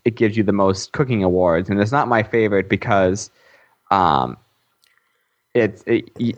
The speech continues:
that you have, you know, you can also level up your rhino, uh,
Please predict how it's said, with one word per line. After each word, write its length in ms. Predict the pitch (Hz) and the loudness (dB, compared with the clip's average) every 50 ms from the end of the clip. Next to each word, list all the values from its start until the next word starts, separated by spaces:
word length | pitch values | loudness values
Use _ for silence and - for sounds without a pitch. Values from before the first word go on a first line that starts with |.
| - 110 | -6 -4
that 240 | 113 113 110 - | -2 0 0 0
you 200 | - 104 101 101 101 | 0 0 0 0 0
have, 500 | 110 113 107 98 95 95 95 95 - - - | 0 0 0 0 0 0 -2 -6 -12 -10 -8
you 100 | 113 104 | -4 0
know, 140 | 101 85 | 0 0
you 260 | - 76 - - 127 107 | 0 -2 -2 -2 -4 -2
can 180 | - 127 117 | 0 -2 0
also 280 | 110 110 110 - 110 101 | 0 0 0 0 -2 0
level 300 | 101 104 98 92 95 95 87 | 0 0 0 0 0 0 0
up 180 | 85 - - | 0 -2 -4
your 380 | 98 92 90 85 82 90 92 - _ _ - | -2 0 0 2 0 -2 -4 -6 _ _ -10
rhino, 640 | 110 107 104 113 123 120 98 78 76 90 107 117 - _ _ _ | -4 -2 0 0 2 0 0 0 0 -4 -6 -10 -18 _ _ _
uh, 300 | 92 90 85 82 78 80 | -2 -2 0 0 0 -2